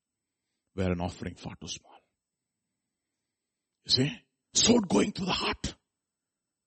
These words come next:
The problem is, I, I, I see you. I'm, I'm, I'm, I'm saying,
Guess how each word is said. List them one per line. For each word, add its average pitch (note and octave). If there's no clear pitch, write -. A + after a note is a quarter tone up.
The C3
problem B3+
is, B3+
I, A3
I, G#3+
I G3+
see C4+
you. A#3
I'm, D#3
I'm, F3
I'm, E3+
I'm D#3+
saying, F#3+